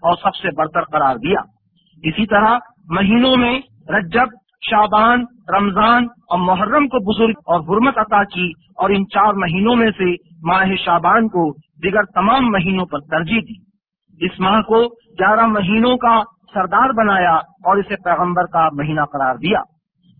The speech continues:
حضرت انس رضی اللہ عنہ سے روایت ہے کہ رسول اللہ صلی اللہ علیہ وسلم کا ارشاد گرامی ہے کہ ماہ شعبان کو دوسرے مہینوں پر اس طرح بزرگی اور برتری حاصل ہے جس طرح مجھے تمام نبیوں پر فوقیت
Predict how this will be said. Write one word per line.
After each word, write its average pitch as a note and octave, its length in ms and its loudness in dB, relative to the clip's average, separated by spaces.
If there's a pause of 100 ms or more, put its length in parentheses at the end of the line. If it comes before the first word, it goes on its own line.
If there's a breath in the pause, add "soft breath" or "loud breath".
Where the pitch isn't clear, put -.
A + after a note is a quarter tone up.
(120)
حضرت F3+ 340 -4
انس G3 220 -2
رضی G3 240 -2
اللہ G#3 360 2
عنہ G#3+ 120 0 (120)
سے A3 80 -2
روایت A3 440 -2
ہے A#3+ 140 -2 (360)
کہ A#3 60 -2
رسول A#3 260 -2
اللہ B3+ 320 0 (120)
صلی A#3 140 -10
اللہ A3+ 320 -2
علیہ A#3 160 -6
وسلم A3 280 -2
کا G#3+ 120 -2
ارشاد G3+ 280 -2 (140)
گرامی G#3 400 0
ہے F#3+ 140 0 (340 soft breath)
کہ A3 80 0
ماہ G#3 440 2
شعبان G3 480 2
کو G3 240 0 (340)
دوسرے A3 320 -2
مہینوں G3 560 0
پر F#3 120 2 (380)
اس C#4+ 180 -2
طرح A#3 200 2
بزرگی F#3+ 560 -2
اور F3 360 -4
برتری F#3 440 -2
حاصل F3+ 480 -2
ہے E3+ 160 0 (280)
جس A#3+ 200 -4
طرح G#3 180 4
مجھے F#3+ 220 0
تمام F3+ 380 0
نبیوں E3 420 -2
پر E3+ 240 0
فوقیت D#3+ 680 -4